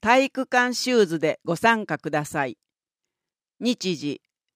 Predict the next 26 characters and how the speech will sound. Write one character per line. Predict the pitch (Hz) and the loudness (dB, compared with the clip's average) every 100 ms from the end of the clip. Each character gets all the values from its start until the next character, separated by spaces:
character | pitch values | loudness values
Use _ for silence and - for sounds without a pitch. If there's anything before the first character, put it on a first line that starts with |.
| _ | _
九 | - 294 | -8 0
月 | 285 233 170 | 0 0 -4
二 | 170 233 | -6 -4
十 | 214 208 170 | 0 0 2
一 | 165 - 180 | 0 -4 -6
日、 | 170 - 160 160 - - | -4 -6 -4 -4 -6 -8
日 | 185 180 196 226 | -8 -6 -4 0
曜。 | 208 165 117 - _ _ _ _ _ _ _ _ | 2 2 0 -10 _ _ _ _ _ _ _ _
会 | 185 226 240 | 0 2 2
場、 | 196 214 196 175 _ _ _ _ _ | 2 4 4 2 _ _ _ _ _
淀 | 160 226 269 | 2 4 6
川 | 269 269 262 | 6 4 2
区 | 254 226 | 0 -4
民 | 240 247 233 | -2 -2 -4
セ | - 220 | -4 -4
ン | 196 165 | -4 -8
タ | - 135 120 - | -8 -6 -6 -12
ー。 | _ _ _ _ _ _ _ _ _ - | _ _ _ _ _ _ _ _ _ 2
定 | 262 262 254 | 6 8 6
員 | 240 233 220 _ _ - | 2 -4 -8 _ _ -8
二 | 196 | -4
百 | 302 262 - 254 | 0 -2 -2 -4
名 | 202 165 139 - | -2 -2 -4 -12
先 | - 202 240 233 | -8 -4 -4 -2
着 | 220 - 202 | -2 0 -2
順。 | 175 180 160 | -2 -4 -6